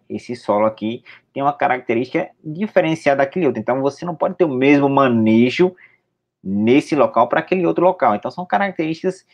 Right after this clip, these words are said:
que o armazenamento de água no solo é fundamental a gente tá sabendo antes da gente começar o nosso manejo da irrigação. "Bom, professor, dentro desse princípio,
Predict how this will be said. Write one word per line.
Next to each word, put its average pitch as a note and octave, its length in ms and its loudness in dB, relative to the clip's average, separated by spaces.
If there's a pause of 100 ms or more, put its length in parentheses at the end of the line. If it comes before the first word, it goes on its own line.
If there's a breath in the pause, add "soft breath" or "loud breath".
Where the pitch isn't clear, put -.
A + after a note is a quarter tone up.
(400)
que E3+ 100 -10
o F3+ 80 4
armazenamento G3 960 0
de F3+ 180 -4
água A#2+ 280 2
no C3+ 120 -6
solo D3+ 460 -2
é D#3 280 -8
fundamental F#3 840 -4
a F3+ 60 -2
gente D#3+ 300 -14
tá A#3+ 200 -4
sabendo E3+ 440 -4
antes G#3 320 -6
da G#3+ 120 -4
gente F3+ 260 -4
começar G3+ 600 -4 (340 soft breath)
o G3+ 80 -4
nosso F3 420 2
manejo D#3 760 4
da A#2 140 0
irrigação. A2+ 720 -2 (500)
"Bom, F3+ 140 -2
professor, C#3+ 220 -6
dentro F#3+ 260 -6
desse G3 240 -4
princípio, D#3 720 -8